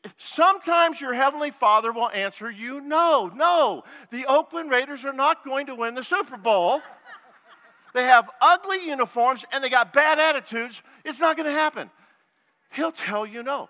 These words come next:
Sometimes like a father. Have you ever told your kids, "Not yet"? "Not right now. Shh, not now. Wait." Heavenly Father will answer you that way. And then sometimes your heavenly Father will answer you,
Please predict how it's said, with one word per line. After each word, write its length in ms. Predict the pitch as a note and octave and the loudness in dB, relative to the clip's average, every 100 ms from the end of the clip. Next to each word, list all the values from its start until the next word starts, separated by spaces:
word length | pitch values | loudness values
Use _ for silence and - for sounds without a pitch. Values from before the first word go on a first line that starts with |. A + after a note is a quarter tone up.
| _ _ | _ _
Sometimes 580 | - A3 A3+ A#3 B3 G#3 | -4 -2 0 0 0 4
like 160 | A#3 A#3+ | 2 2
a 80 | |
father. 420 | G#3 C#4 D4 A3+ E3 | 2 4 6 2 -4
Have 140 | E3 | -4
you 60 | F3+ | -4
ever 100 | F#3 | -4
told 240 | G#3+ G3+ | -6 -6
your 80 | G3 | -8
kids, 380 | A3 A3+ G3 - _ _ | -4 -4 -6 -16 _ _
"Not 160 | C4+ D4 | -10 -6
yet"? 260 | D#4 C#4+ - _ _ _ _ _ _ _ - _ - | -2 -4 -6 _ _ _ _ _ _ _ -20 _ -2
"Not 240 | D4+ D#4 | 0 0
right 260 | B3+ B3+ A#3+ | 0 -4 -6
now. 480 | B3 B3 A3 G2+ - | -2 4 4 2 -4
Shh, 600 | - - - - - - - _ _ _ _ | -4 0 0 0 -2 -4 -8 _ _ _ _
not 160 | D#3+ A3 | 0 2
now. 280 | D#3 A#2+ - _ _ _ _ _ | 2 0 -6 _ _ _ _ _
Wait." 420 | G3 C4+ C#4+ - - _ _ _ _ _ _ _ _ _ _ | 2 2 0 -8 -18 _ _ _ _ _ _ _ _ _ _
Heavenly 240 | G2 B2 | -16 -14
Father 320 | C3+ D#3+ E3+ F3 | -6 0 0 0
will 120 | F3 | -8
answer 300 | F#3 G3+ A3 | -10 -10 -14
you 200 | G#3 A3+ | -16 -10
that 240 | A3 E4 | -10 -10
way. 200 | A2+ E2 _ _ _ _ _ | -14 -16 _ _ _ _ _
And 140 | G3 | -6
then 120 | A#3 A3+ | -6 -6
sometimes 640 | C4 D#4 D#4 F#3+ E3+ F#3 | -6 -8 -4 -2 -2 -4
your 120 | D#3 | -6
heavenly 240 | D#3+ F3+ | -6 -6
Father 280 | E3+ C#3 B2+ | -6 -4 -4
will 140 | B2+ B2+ | -8 -10
answer 300 | C3 - B2 | -10 -12 -12
you, 280 | A#2 A#2+ | -12 -12